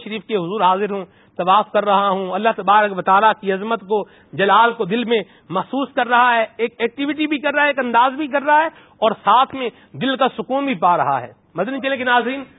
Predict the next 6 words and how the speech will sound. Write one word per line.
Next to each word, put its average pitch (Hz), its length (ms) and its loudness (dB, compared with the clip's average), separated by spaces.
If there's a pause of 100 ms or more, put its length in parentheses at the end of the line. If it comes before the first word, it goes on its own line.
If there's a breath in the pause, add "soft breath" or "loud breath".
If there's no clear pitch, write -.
(140 soft breath)
میں 196 160 0
عرض 220 300 2
کروں، 262 220 -2
واللہ 220 240 0
العظیم، 226 600 2 (580 soft breath)
جو 254 460 2